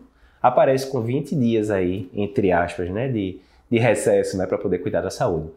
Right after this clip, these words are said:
Então é isso, todo mundo tem as mesmas vinte e quatro horas do dia, aquela velha história, então você vai ter que definir prioridades ou não. Vamos voltar pra história do eletro. Digamos que uma pessoa muito ocupada, dá ali um médico que tá um ano, dois formado,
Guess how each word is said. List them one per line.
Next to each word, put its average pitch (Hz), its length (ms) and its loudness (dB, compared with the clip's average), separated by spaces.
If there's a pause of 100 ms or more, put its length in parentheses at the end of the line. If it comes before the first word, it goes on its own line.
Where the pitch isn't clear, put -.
(340)
Então 262 180 6
é 302 60 4
isso, 151 260 4
todo 208 160 2
mundo 165 200 0
tem 147 140 0
as 127 80 0
mesmas 127 240 -2
vinte 117 140 -4
e - 60 -16
quatro 92 220 -2
horas 82 140 -4
do 85 100 -6
dia, 113 580 -4
aquela 95 240 -2
velha 101 180 -2
história, 104 340 -4
então 127 140 -6
você 131 100 -6
vai 131 120 -2
ter 135 100 -4
que 139 60 -10
definir 139 320 -2
prioridades 110 520 -2
ou 160 80 -2
não. 85 200 -4 (280)
Vamos 180 240 4
voltar 196 360 2
pra 156 100 0
história 131 300 -2
do 131 80 0
eletro. 110 360 0 (180)
Digamos 180 340 2
que - 40 -2
uma 180 80 0
pessoa 165 220 -4
muito 170 160 -2
ocupada, 104 460 0 (580)
dá 90 500 2
ali 151 240 2
um 123 60 0
médico 104 280 0
que - 40 -18
tá 90 220 0
um 110 180 -2
ano, 113 160 -4
dois 90 280 -2
formado, 92 520 -2